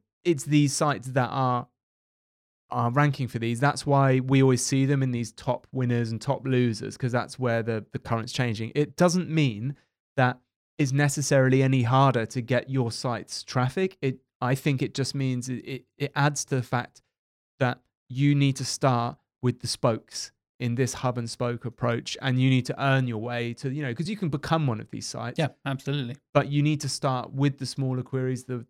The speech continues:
Speaker 1: the, the more niche queries. And again,
Speaker 2: You don't
Speaker 1: we
Speaker 2: dive straight in the deep end, right?
Speaker 1: Yeah,
Speaker 2: Yeah.
Speaker 1: absolutely.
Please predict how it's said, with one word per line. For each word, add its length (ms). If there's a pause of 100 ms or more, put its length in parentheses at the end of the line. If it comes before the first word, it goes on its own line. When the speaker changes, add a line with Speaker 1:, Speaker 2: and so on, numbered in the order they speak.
Speaker 1:
the, 220 (100)
the 140
more 200
niche 280
queries. 560 (340)
And 160
again, 440 (180)
Speaker 2:
You 140
don't 140
Speaker 1:
we 40
Speaker 2:
dive 240
straight 220
in 80
the 80
deep 240
end, 200
right? 200 (180)
Speaker 1:
Yeah, 120
Speaker 2:
Yeah. 40
Speaker 1:
absolutely. 520